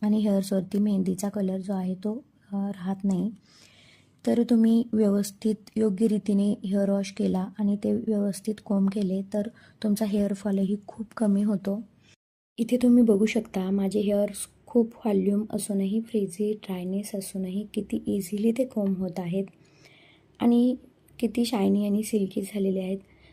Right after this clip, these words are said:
तर व्हिडिओ तुम्हाला कसा वाटला कमेंट करून नक्की सांगा आणि माझी मेहंदी लावण्याची सेकंड मेथडही तुमच्यासोबत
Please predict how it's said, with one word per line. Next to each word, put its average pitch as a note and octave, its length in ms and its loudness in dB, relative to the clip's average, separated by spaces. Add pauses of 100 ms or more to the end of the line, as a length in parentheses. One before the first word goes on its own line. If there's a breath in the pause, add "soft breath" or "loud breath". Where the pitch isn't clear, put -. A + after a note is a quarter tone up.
(200 soft breath)
तर B3 100 2
व्हिडिओ A3+ 400 6
तुम्हाला A3 280 2
कसा A3 300 -6
वाटला G3 280 -2
कमेंट G3 400 -2
करून G3+ 220 -2
नक्की G3 360 -2
सांगा F#3 380 -4 (840 soft breath)
आणि A3+ 180 6
माझी A3 500 4
मेहंदी G#3 360 0
लावण्याची G3+ 360 0
सेकंड G3+ 380 -2
मेथडही G3 440 0
तुमच्यासोबत G3+ 540 -2